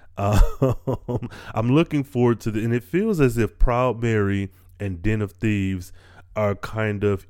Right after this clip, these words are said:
either doing their own thing and doing it well, like just having these action movies, or they're about to kick off this action movie, um,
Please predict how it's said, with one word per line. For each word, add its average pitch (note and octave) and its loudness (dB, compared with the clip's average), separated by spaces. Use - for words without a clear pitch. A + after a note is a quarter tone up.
either G2+ 0
doing C3 -2
their C3+ 0
own A#2 -6
thing A2+ -4
and F#2+ -4
doing G2+ 0
it E2 -6
well, G#2 2
like F2+ -4
just G#2 -2
having F#2+ -2
these F#2+ -6
action G2+ -4
movies, G#2 -4
or B2 0
they're G#2 -2
about G2 -2
to G2 -2
kick - -2
off G2 0
this G2 -2
action F#2+ -8
movie, F#2+ -4
um, E2+ -8